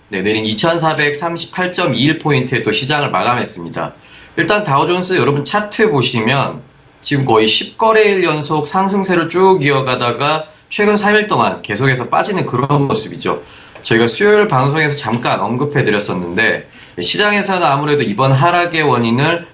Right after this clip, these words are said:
여러분 뉴스 보셨겠지만 어제에 이어 지금 계속되고 있는 어떤 미국과 북한 사이의 긴장 고조, 예, 이런 거에 따른 지정학적 리스크의 증가로 그렇게 보고 있는 분위기입니다.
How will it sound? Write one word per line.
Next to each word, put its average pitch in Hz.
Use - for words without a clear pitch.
여러분 113
뉴스 123
보셨겠지만 131
어제에 135
이어 92
지금 87
계속되고 160
있는 143
어떤 117
미국과 127
북한 147
사이의 131
긴장 135
고조, 104
예, 76
이런 156
거에 156
따른 143
지정학적 170
리스크의 127
증가로 127
그렇게 131
보고 104
있는 85
분위기입니다. 80